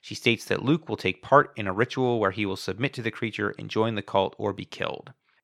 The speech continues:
After she leaves, Luke breaks free from his restraints and leaves the room. He ventures to the upper floor of the cabin, hearing prayers and screaming coming from behind a closed door.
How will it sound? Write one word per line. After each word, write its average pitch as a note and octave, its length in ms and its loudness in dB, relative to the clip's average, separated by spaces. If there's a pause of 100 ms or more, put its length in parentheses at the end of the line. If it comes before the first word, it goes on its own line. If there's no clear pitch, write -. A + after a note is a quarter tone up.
After C#3 220 4
she G3 160 0
leaves, D3 380 2
Luke D3 260 0
breaks C#3+ 240 4
free C#3 160 -2
from C3+ 160 -4
his C3+ 160 0
restraints B2 460 0
and G#2+ 80 -2
leaves A2 220 -2
the G#2 100 -2
room. G#2+ 260 2
He A#2 180 -6
ventures B2+ 460 0
to A2+ 60 -4
the A2 120 4
upper F3+ 140 6
floor E3 220 2
of C#3 60 4
the B2 60 0
cabin, G2+ 380 4
hearing A#2 380 -2
prayers B2 400 4
and G2+ 120 -6
screaming A#2+ 540 -2
coming A2 320 -2
from G2+ 180 -4
behind G#2+ 400 2
a G2 60 -2
closed - 380 -2
door. B2+ 260 4